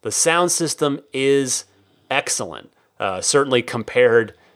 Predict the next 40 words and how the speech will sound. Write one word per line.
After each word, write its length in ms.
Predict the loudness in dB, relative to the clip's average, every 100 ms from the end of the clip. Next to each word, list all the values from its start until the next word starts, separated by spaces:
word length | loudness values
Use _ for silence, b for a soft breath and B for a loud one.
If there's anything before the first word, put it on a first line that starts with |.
| b
to 120 | -6
the 80 | -2
Model 340 | 2 4 4 2
S. 200 | 0 -2
I 20 |
mean, 240 | -6 -6 -6
mo-, 200 | -2 -2
in 120 | 0
fact, 220 | -2 -2
most 480 | 0 0 2 0 -4
of 220 | -4 -4
the 120 | -2
existing 800 | -4 -4 -2 0 0 -2 -2 -4 -10 b b b
Tesla 380 | -2 -2 0 0
owners 360 | 2 2 0
who've 180 | -4 -4
taken 280 | -2 -2 -2
delivery 460 | -2 0 2 2
of 100 | 2
Model 240 | 4 2 2
threes 300 | 0 -4 -2
so 240 | 0 0
far 480 | 0 2 4 2 0 B B B B
have 560 | -4 0 2 2 0 -12 _ _
pretty 260 | -4 -2 2
well 180 | 2
universally 580 | 2 0 0 0 0 -4
said 340 | -2 2 2 2
that 260 | 0 -2
the 100 | -4
Model 280 | 2 4 4
three 240 | 0 -4
sound 320 | -4 -2 -2 -2
system 360 | -4 -4 -4 0
is 300 | 0 0 -2
better 560 | -4 0 0 0 -6 -12 b b b -4
than 140 | -4
the 80 | 0
Model 360 | 2 4 4
S's 400 | 2 0 -6 -8